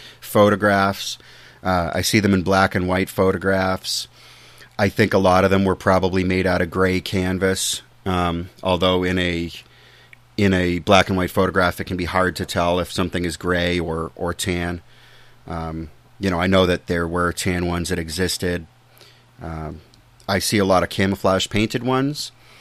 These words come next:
with different camouflage schemes, whether it's, like, a field applied,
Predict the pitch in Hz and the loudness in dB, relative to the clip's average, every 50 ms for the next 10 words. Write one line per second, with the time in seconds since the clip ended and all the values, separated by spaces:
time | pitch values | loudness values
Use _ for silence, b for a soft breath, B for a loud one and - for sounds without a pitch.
0 | B B B B B B B B B - - 107 104 90 101 98 92 - - - | B B B B B B B B B -14 -10 -8 -4 0 0 0 -2 -2 0 0
1 | 107 - - 107 98 98 95 - - - 104 101 101 98 - - 101 95 95 95 | 0 2 2 2 2 2 0 -2 -2 0 2 2 2 0 0 2 2 2 4 4
2 | 92 95 92 - - - - - - - - - 110 107 107 113 117 120 123 113 | 2 0 0 -4 -6 -8 -12 -10 -8 -6 -6 -2 0 2 2 4 4 2 2 0
3 | - 101 95 95 98 92 92 87 - - 92 87 95 - - - 104 104 101 101 | 0 0 0 2 2 2 0 0 -2 -2 -2 -2 -4 -8 -6 -2 0 0 0 0
4 | 98 101 - - 101 95 95 95 95 95 95 95 95 95 92 92 | -2 -6 -6 -2 0 2 4 4 2 2 2 0 -2 -2 -4 -8